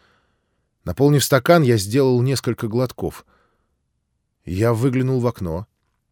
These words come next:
Небо над котловиной по-прежнему закрывали пепельно-серые облака, но дождя пока не было. Я долго смотрел на улицу, но так никого и не увидел.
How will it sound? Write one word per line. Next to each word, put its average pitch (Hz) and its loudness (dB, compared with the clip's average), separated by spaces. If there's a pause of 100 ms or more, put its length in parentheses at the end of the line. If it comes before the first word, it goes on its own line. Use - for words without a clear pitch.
(680)
Небо 156 6
над 156 4
котловиной 143 2
по-прежнему 135 -2
закрывали 127 -2
пепельно-серые 123 -2
облака, 123 0
но 107 -2
дождя 101 -6
пока 117 -6
не 120 -4
было. 69 -12 (1200)
Я 90 -2
долго 92 -2
смотрел 92 -6
на 90 -6
улицу, 101 -6
но 80 -8
так - -10
никого 92 -10
и 92 -6
не 92 -8
увидел. 90 -12